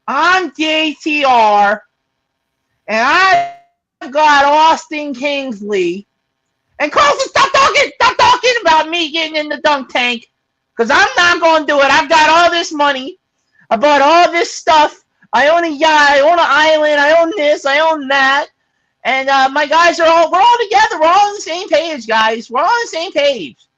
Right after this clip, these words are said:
All right? Stop, stop picking on me and my Empower. We're all on the same page.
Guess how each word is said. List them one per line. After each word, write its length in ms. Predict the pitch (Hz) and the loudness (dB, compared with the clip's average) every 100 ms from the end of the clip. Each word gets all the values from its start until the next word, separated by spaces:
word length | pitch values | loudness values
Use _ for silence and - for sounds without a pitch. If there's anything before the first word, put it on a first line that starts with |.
| _ _ - | _ _ -10
All 80 | |
right? 320 | 202 277 403 - _ - | -6 -6 -10 -14 _ -14
Stop, 300 | - 285 330 | -4 -2 0
stop 240 | 320 339 | -2 -2
picking 320 | - 320 330 | -4 -8 -6
on 200 | 311 302 | -4 -4
me 180 | 294 285 | -4 -6
and 80 | 277 | -6
my 140 | 277 | -4
Empower. 680 | 269 254 - 247 233 220 160 | -6 -8 -4 0 0 0 -4
We're 120 | 143 233 | -4 -2
all 200 | 302 311 | -2 -2
on 60 | |
the 60 | 294 | -4
same 240 | 269 269 | -8 -10
page. 640 | - 247 214 143 - _ | -6 -4 -4 -6 -14 _